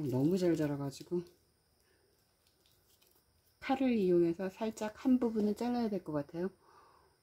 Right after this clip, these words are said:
전혀 안 건드리고 하려다가, 어, 가위를 소독하고 살짝 조금, 음, 분리가 잘 안 되는 부분에서 살짝 잘랐습니다.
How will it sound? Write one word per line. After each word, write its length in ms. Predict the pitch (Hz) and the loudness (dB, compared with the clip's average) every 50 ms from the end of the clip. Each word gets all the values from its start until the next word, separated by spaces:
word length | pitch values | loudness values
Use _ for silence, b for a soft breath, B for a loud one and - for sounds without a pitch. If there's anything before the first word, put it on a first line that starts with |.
| _ _ _ _ _ b b b b b b b b b b - | _ _ _ _ _ b b b b b b b b b b -6
전혀 320 | - - 170 185 196 208 | 0 4 6 8 8 10
안 220 | 160 135 147 165 | 10 10 10 10
건드리고 580 | 165 196 208 208 196 208 196 196 196 - - 190 | 10 8 8 8 6 4 4 2 2 2 4 4
하려다가, 800 | 202 214 220 220 220 214 - 190 175 - 208 208 180 156 156 151 - B B B B B B B B B B B B | 4 4 4 4 4 4 2 0 -2 0 0 0 0 -2 -4 -6 -12 B B B B B B B B B B B B
어, 460 | 147 156 151 151 151 151 147 147 151 - - | -4 -2 0 0 0 -2 -2 -4 -6 -8 -4
가위를 560 | - - 160 160 165 165 175 180 185 196 208 | 2 4 6 6 8 8 6 6 6 4 2
소독하고 720 | - - 262 262 277 277 - - 214 190 - 190 190 190 190 196 196 185 165 - - - | 6 6 6 8 6 6 4 0 -2 -2 0 2 2 2 4 4 4 4 2 2 -2 0
살짝 640 | - - 339 330 330 - - - 320 320 311 - - | 6 8 8 8 8 6 2 2 2 2 2 -2 -4
조금, 640 | - - - - - 262 254 254 262 262 262 262 247 294 - - | -4 -4 -2 2 6 8 10 10 10 10 10 8 6 4 2 2
음, 440 | 180 180 175 175 175 175 175 175 - - | 4 4 6 6 6 4 4 2 2 4
분리가 360 | 214 214 208 214 214 220 214 | 4 6 6 6 6 4 4
잘 220 | 214 226 214 208 | 6 6 6 6
안 220 | 151 170 190 190 185 | 8 8 8 8 6
되는 280 | 202 196 196 190 185 | 6 4 4 4 4
부분에서 640 | 185 165 160 185 175 185 196 214 214 233 233 240 240 B B B B B - | 2 0 0 2 2 2 2 2 0 0 0 -2 -2 B B B B B -4
살짝 400 | - 240 233 - - 240 240 - | -2 -2 -2 0 -2 -4 -4 -2
잘랐습니다. 880 | - 240 247 254 254 254 - - - 175 165 156 160 165 160 156 156 | 0 2 4 4 4 2 0 0 2 2 4 4 2 2 0 -2 -2